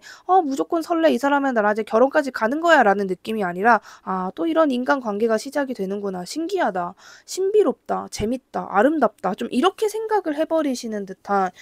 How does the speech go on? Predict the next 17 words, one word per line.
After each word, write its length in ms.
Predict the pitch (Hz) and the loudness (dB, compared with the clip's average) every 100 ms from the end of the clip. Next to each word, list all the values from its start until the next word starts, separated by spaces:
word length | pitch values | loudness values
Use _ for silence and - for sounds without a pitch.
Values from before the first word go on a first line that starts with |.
| - - - | -20 -10 2
여러분들의 640 | 214 240 233 226 202 196 | 6 6 4 0 0 0
모습이 640 | 180 185 196 233 190 190 196 | 0 -2 0 -2 0 -2 0
보여지고 580 | 196 190 185 190 196 185 | 0 0 -2 -4 -2 -2
있습니다. 640 | - 247 226 185 175 175 190 _ _ _ _ _ _ _ _ - - - - - - _ | -4 -6 -6 -4 -6 -8 -16 _ _ _ _ _ _ _ _ -20 -20 -20 -20 -20 -20 _
그렇다면 640 | - 320 - 226 262 240 208 | 0 0 2 2 2 0 0
오월에 680 | 220 233 302 277 208 220 202 | 0 6 8 8 8 2 2
여러분들이 640 | 190 202 233 240 226 226 | 4 4 2 0 -2 -2
가지면 640 | - 185 185 196 226 320 349 | -2 -4 -2 -2 0 -2 -4
좋은 540 | - 214 226 285 302 | -2 2 2 0 -4
가치관, 720 | - 196 - - 311 214 269 | -6 -8 -8 -8 -4 -2 -2
마인드는 760 | 202 185 208 208 196 190 214 262 | 0 0 0 0 0 0 -2 0
무엇이 300 | 214 208 202 | 2 2 0
있는지 460 | 190 196 190 185 190 | -4 -4 -6 -8 -10
볼게요. 580 | 185 - 190 180 180 208 | -10 -12 -10 -8 -8 -6
여러분들이 540 | 202 214 214 202 202 190 | -4 -4 -6 -4 -4 -2
오월에 580 | 190 208 190 214 220 196 - | 0 2 0 -2 -6 -8 -12
"이 360 | 220 233 233 | -12 -8 -8